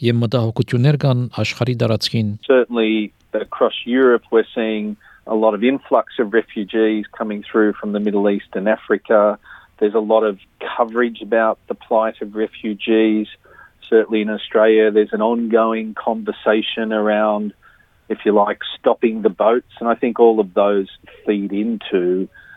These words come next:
Speaker 2: uh, this concern about, you know, what's going on in the world with refugees and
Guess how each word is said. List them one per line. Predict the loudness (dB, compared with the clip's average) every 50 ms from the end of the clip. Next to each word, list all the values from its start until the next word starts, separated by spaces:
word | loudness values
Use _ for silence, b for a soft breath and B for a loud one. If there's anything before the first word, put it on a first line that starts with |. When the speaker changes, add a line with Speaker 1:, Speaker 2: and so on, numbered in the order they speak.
| B -2
Speaker 2:
uh, | 0 0 0 0
this | 0 0 2 0 0 0 -4 -8
concern | -6 -4 -4 -4 -6 -4 -2 -2 0 0 0 0 0 0 0 -2 -2
about, | 0 0 0 0 2 0 -2 -4 _ b b b b b b b _ -8
you | -4 -4 -2 0
know, | 0 0
what's | 2 0 0 0 -2
going | -4 -4 -4 -4 -4 -4
on | -4 -4 -2
in | -2 -4
the | -2 0
world | 2 2 2 2 0
with | -2 -4 -4
refugees | -4 -4 -4 -4 -6 -6 -6 -2 0 2 2 4 2 0 -2
and | -6 -10 -8